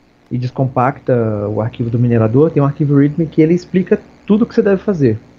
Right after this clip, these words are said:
Quais to-, todas as configurações que precisam ser ajustadas, como aumentar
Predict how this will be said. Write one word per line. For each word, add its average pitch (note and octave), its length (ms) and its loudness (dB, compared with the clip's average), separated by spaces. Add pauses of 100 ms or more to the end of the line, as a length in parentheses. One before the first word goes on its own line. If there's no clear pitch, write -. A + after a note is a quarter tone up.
(120)
Quais D#3 180 0
to-, - 160 -8
todas F#3 280 0
as - 20 -10
configurações D3+ 580 -2
que - 80 -18
precisam C3+ 260 -2
ser C3 140 0
ajustadas, B2+ 600 -2
como C#3 200 -4
aumentar C3+ 500 0